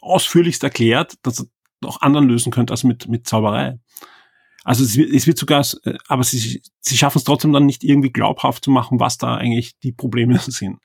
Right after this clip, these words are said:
Für mir zumindest, ja. Es ist einfach, ähm, das, das finde ich ein bisschen schade, deswegen auch die niedrige Wertung, weil das sind ein paar Dinge, die in dem Film passieren, die, wo ich mir einfach denke, das passt eigentlich nicht ins Marvel Cinematic Universe, sondern es wird passen ins, in irgendein anderes Spider-Man-Universum, wo es einfach keine anderen Superhelden gibt,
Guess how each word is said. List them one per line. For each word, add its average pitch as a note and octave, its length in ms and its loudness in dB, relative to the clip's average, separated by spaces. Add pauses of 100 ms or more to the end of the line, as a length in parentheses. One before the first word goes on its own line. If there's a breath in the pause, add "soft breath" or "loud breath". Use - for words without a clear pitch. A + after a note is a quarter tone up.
(160)
Für - 120 -2
mir D#3 240 4
zumindest, A2+ 420 -4
ja. B2 160 -2
Es A#2+ 120 -2
ist B2 100 -6
einfach, A#2+ 340 -4 (580 loud breath)
ähm, A#2+ 540 2
das, A#2+ 220 -6
das C3 160 -2
finde E3 140 6
ich D3 40 4
ein B2+ 40 0
bisschen C3 200 2
schade, C3 400 0
deswegen C3 320 0
auch B2+ 100 0
die B2+ 140 0
niedrige B2 340 0
Wertung, A#2+ 280 0
weil A#2 80 0
das A#2+ 100 -4
sind C#3+ 80 4
ein B2+ 100 2
paar C3 220 -2
Dinge, D3 240 2
die C3+ 220 2
in A#2+ 180 -2
dem C3 140 0
Film C#3 240 2
passieren, C3+ 500 2 (440 soft breath)
die, C3 420 4 (100)
wo B2+ 100 -2
ich A#2 60 2
mir B2 80 4
einfach A#2 140 -2
denke, A#2+ 180 -2
das - 140 -8
passt - 260 -4
eigentlich C#3+ 160 2
nicht B2 120 2
ins A#2+ 120 -2
Marvel A2+ 200 0
Cinematic A#2 360 0
Universe, B2 440 0
sondern A#2 100 -2
es - 100 -6
wird A#2+ 140 -4
passen B2+ 320 -2
ins, A#2+ 360 -2
in C#3 120 0
irgendein C#3 320 4
anderes C3 640 2
Spider-Man-Universum, B2 960 0
wo - 20 -2
es A#2 80 0
einfach A#2+ 220 0
keine B2+ 240 0
anderen B2+ 220 2
Superhelden A#2+ 440 0
gibt, B2 200 -2